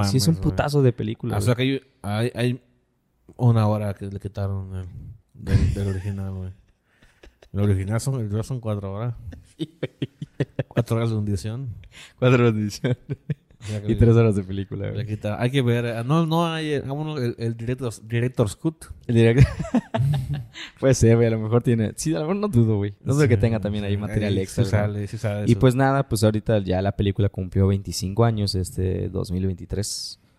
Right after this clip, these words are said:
Speaker 2: Veinticinco.
Speaker 1: Y ciento once años de su hundimiento.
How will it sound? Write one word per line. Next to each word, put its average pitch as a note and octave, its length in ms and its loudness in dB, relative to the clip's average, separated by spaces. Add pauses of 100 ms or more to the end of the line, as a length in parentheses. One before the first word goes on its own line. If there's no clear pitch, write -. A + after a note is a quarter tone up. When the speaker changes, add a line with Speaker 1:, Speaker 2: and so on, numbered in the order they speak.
(300)
Speaker 2:
Veinticinco. F2+ 720 -6
Speaker 1:
Y A#2+ 60 6
ciento A2 480 2
once G2 380 0
años F#2 200 -4
de F2 120 -4
su F2+ 80 -10
hundimiento. F2 480 -12